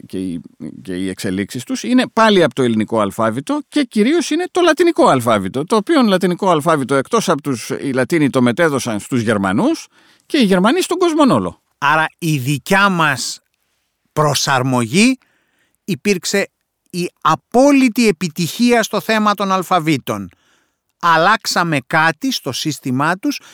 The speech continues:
Speaker 2: και λειτουργήσε για όλο το δυτικό κόσμο.
Speaker 1: Ε, τώρα το ότι δεν είναι ελληνικό αποδεικνύεται και από την ονομασία. Αν κάποιος θέλει να είναι τόσο δύσπιστος,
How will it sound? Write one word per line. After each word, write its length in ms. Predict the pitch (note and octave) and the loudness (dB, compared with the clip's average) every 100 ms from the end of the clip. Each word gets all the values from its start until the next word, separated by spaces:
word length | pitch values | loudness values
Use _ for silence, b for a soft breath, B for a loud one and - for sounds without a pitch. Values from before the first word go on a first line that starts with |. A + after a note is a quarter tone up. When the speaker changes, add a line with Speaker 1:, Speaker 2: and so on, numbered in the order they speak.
| b | b
Speaker 2:
και 160 | - F#3 | 0 0
λειτουργήσε 720 | E3+ D#3 C4+ D4 C4 C4 C#4 | 0 0 2 4 2 0 0
για 260 | G#3+ B3 | 2 4
όλο 300 | B3 C4 C4 | 4 4 2
το 120 | A#3+ A3+ | 2 0
δυτικό 500 | G#3+ A3 F#3+ B3 G#3+ | 0 -2 0 0 2
κόσμο. 560 | F#3 C3+ F#2 G2 D#2+ - | 2 0 -2 -10 -14 -14
Speaker 1:
Ε, 80 | - - _ _ _ | -12 -12 _ _ _
τώρα 260 | D3+ B2+ G#2+ | 2 2 2
το 120 | B2+ | 0
ότι 200 | G#2+ A#2 | 0 0
δεν 160 | D#3 | 0
είναι 140 | E3 C#3+ | 2 2
ελληνικό 360 | A#2+ C#3 D3+ | 2 2 0
αποδεικνύεται 640 | A3+ G#3 E3+ D#3 G3+ G#3+ G#3+ | 0 0 -4 -2 0 0 -2
και 120 | G#3 | -4
από 140 | G3 | -4
την 160 | F#3 F3 | -4 -2
ονομασία. 580 | E3 D#3 C#3 B2 A#2 G2+ | 0 2 0 -2 -2 0
Αν 180 | G#2+ G#2 | 0 0
κάποιος 440 | G#2+ - G2 - | -2 -4 -8 -8
θέλει 200 | - G#2+ | -6 -4
να 120 | F#2+ | -2
είναι 220 | F#2+ G#2 E2+ | -2 -4 -4
τόσο 340 | A#2 A#2+ G2+ | -4 -4 -6
δύσπιστος, 760 | E2 G2 - - - A2+ C#3+ | -4 -6 -6 -12 -10 -10 -10